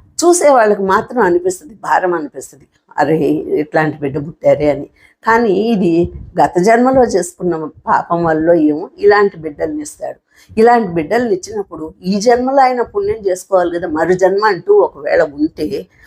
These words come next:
ఆ జన్మలన్నా మంచి బిడ్డలు పుడతారు కదా. కానీ అట్లా కాకుండా మనకి హైదరాబాద్లో ఆ బండ్లగూడనో ఏదో ఒక ఏరియాలో అక్బర్ అంట అతను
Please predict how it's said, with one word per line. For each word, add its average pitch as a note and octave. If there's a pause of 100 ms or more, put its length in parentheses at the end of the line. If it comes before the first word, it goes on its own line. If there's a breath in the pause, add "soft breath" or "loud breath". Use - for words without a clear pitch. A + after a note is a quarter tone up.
(160 soft breath)
ఆ G#3+
జన్మలన్నా B3+
మంచి G#3+
బిడ్డలు A#3
పుడతారు F#3+
కదా. F#3+ (460)
కానీ G3 (160)
అట్లా F3+
కాకుండా D#3+ (380)
మనకి A#3
హైదరాబాద్లో E3+ (360)
ఆ F#3 (380)
బండ్లగూడనో A3+
ఏదో F3
ఒక -
ఏరియాలో D3+ (460)
అక్బర్ F#3+
అంట F3+
అతను -